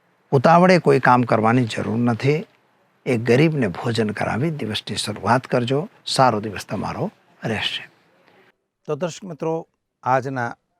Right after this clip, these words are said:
રાશિફળની વાત આપણે કરી લીધી અને હવે આપણે જોઈએ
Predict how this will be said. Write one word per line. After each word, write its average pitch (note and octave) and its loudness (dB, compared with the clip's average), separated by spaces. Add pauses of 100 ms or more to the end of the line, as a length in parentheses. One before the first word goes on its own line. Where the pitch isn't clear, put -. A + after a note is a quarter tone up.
(260)
રાશિફળની A#2 -10
વાત G2+ -12
આપણે F#2+ -14
કરી A2 -16
લીધી A2+ -18 (440)
અને G#2 -18
હવે C#3 -8
આપણે A2 -8
જોઈએ G#2+ -14